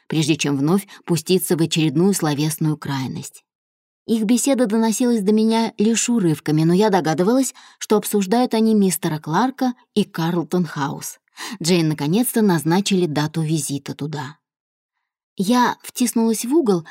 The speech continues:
С одной стороны стояла арфа, которую взяли на прокат для Фанни, с другой сидел Генри. Разговор зашёл о великолепном рауте в Берлингтон-хаусе, который клуб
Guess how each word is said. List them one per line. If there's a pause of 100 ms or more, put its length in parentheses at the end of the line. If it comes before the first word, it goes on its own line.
(260)
С
одной
стороны
стояла
арфа, (220)
которую
взяли
на
прокат
для
Фанни, (280)
с
другой
сидел
Генри. (420)
Разговор
зашёл
о
великолепном
рауте (240)
в
Берлингтон-хаусе, (240)
который
клуб